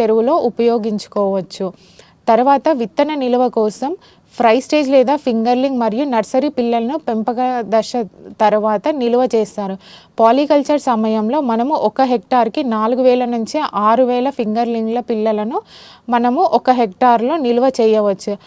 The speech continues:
అలాగే మనము ఆ, కట్ల, రోహు, మృగాలు కలిపి మన-,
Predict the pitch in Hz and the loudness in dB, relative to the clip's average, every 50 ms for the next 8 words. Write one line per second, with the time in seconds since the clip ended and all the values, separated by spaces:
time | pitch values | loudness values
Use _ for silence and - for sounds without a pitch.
0 | - - - - _ - 214 214 226 254 262 254 302 339 320 294 269 262 262 254 | -20 -20 -20 -10 _ -2 0 4 4 4 4 4 2 2 0 0 -2 -2 -2 -2
1 | 262 311 370 392 - _ _ _ _ _ _ _ _ _ - 226 226 - - _ | -2 -2 -4 -4 -6 _ _ _ _ _ _ _ _ _ -4 -4 -4 -4 -8 _
2 | - 247 214 - - - 277 294 320 311 269 254 254 254 247 294 285 269 240 233 | 2 2 2 2 0 0 4 6 6 8 8 8 6 6 4 2 0 2 0 2
3 | 220 247 262 240 240 - - 220 214 226 - 320 330 320 302 277 | 4 4 4 4 4 4 2 4 4 4 0 0 -2 -2 -2 -4